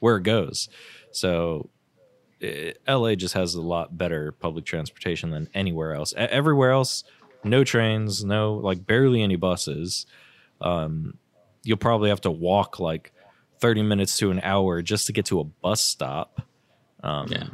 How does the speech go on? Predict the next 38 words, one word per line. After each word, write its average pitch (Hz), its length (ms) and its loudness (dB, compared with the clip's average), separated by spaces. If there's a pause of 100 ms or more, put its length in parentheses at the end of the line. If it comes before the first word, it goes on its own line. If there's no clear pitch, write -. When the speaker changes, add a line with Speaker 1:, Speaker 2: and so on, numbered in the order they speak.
(440)
Speaker 1:
it's, 107 240 -2
it's - 220 -8
ridiculous, 160 420 -6
man. 78 240 -8
It's, - 280 -10
it's - 160 -12
Speaker 2:
Can 156 160 4
I, 175 80 4
Speaker 1:
not - 80 0
Speaker 2:
can 175 120 2
I 220 80 4
say 196 180 6
something 196 320 4
that's 135 440 4
really 120 300 4
dumb 110 280 4
that 104 100 4
just 95 180 -2
popped 98 220 2
in 104 80 2
my 92 100 2
head, 92 180 2
like, 85 360 0
Speaker 1:
Sure. - 280 -2
Speaker 2:
a 110 60 -2
couple 87 200 -2
days 78 240 -2
ago? 92 160 2
Speaker 1:
Yeah, 95 60 2
Speaker 2:
It - 40 0
was, - 80 -6
Speaker 1:
sure. 233 100 2
Speaker 2:
like, 220 240 2
maybe 104 200 4
a 78 60 0
week 78 180 0
ago. 80 340 -2
Speaker 1:
Uh-huh. 131 160 0